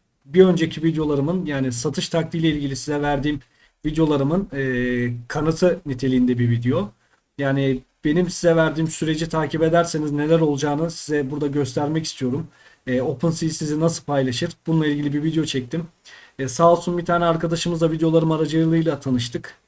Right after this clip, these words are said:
ve, e, o da N F T dünyasına yeni girecekti.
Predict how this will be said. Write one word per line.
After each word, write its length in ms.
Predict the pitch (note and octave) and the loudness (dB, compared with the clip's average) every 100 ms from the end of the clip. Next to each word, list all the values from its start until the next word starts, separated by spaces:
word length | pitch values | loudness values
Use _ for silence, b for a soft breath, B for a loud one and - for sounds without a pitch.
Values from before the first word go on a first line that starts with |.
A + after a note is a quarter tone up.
| - | -6
ve, 260 | C#3+ C#3+ - | -4 -4 -4
e, 240 | B2+ A#2+ B2 | -2 0 0
o 140 | D3 | 0
da 80 | D3+ | 0
N 180 | D3 D3 | 0 -2
F 60 | |
T 280 | - D#3+ D#3+ - _ | 0 0 0 -12 _
dünyasına 480 | C#3 D3 C#3+ - D#3 | -4 0 -2 -2 -2
yeni 220 | C#3 D3+ | 0 0
girecekti. 640 | D#3+ C3 B2 A#2 - F#3 | 0 -2 -4 -4 -4 -6